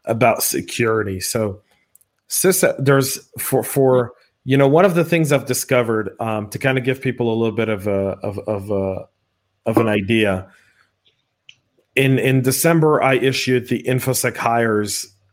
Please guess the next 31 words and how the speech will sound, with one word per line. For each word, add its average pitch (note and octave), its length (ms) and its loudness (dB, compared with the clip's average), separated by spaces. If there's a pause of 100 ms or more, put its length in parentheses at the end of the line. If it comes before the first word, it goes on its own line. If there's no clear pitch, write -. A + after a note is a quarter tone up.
(320)
January A#2 580 2
Challenge. G2 540 -4
We G#2+ 120 -2
wanted B2+ 300 0
to B2 80 -6
get A2+ 400 0 (540)
ten D3+ 440 2
people C3 440 0
who B2 160 2
are A2+ 80 2
looking A#2+ 280 -2
to A#2 60 -2
get A#2+ 240 0
into A#2+ 160 0
cybersecurity A#2 1000 -2
hired A#2 600 2 (480)
through B2 480 -2
LinkedIn, A#2+ 720 0
meaning A#2 420 2
not C#3 240 2
posting D3 400 2
a A#2 60 0
job A2 340 0
on G#2 140 -2
LinkedIn, G#2 400 -2
but - 200 -2
through B2 120 -2
simply D3 400 -2
sharing D3 800 2
their B2+ 240 4
profile G2+ 1080 -2